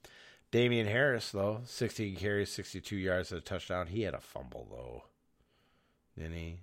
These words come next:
Oh, no, that was last game. Damian Harris did get involved in the passing game. You like to see that.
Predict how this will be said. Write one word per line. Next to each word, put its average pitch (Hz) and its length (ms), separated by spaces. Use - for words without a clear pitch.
Oh, 76 240
no, 71 180
that 69 120
was 58 160
last 60 320
game. 53 280
Damian 110 280
Harris 110 260
did 117 220
get 110 160
involved 98 420
in 92 80
the 82 80
passing 104 400
game. 90 360
You 87 80
like 90 160
to - 80
see - 160
that. 104 440